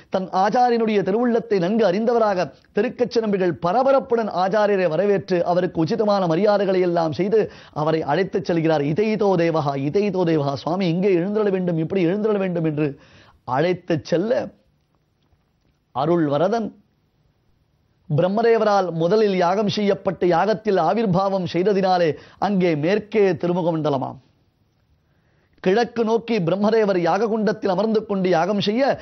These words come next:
அந்த பிரம்மதேவருக்கு அருள் பாலிப்பதற்காக வரதன் பொண்டியகோட்டை விமானத்துடன் யாகாகிரியின் நடுவில் இருந்து பிறந்தான் அல்லவா?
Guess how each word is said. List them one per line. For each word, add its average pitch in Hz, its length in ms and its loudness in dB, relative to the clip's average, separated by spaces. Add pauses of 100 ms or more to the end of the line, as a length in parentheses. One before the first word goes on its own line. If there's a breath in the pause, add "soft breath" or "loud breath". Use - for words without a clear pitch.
(140 loud breath)
அந்த 202 260 -2
பிரம்மதேவருக்கு 226 640 0
அருள் 208 220 0
பாலிப்பதற்காக 196 760 0
வரதன் 190 320 0
பொண்டியகோட்டை 208 520 0
விமானத்துடன் 196 640 -2 (180 loud breath)
யாகாகிரியின் 185 840 0
நடுவில் 247 280 0
இருந்து 226 320 0
பிறந்தான் 202 400 0
அல்லவா? 233 400 2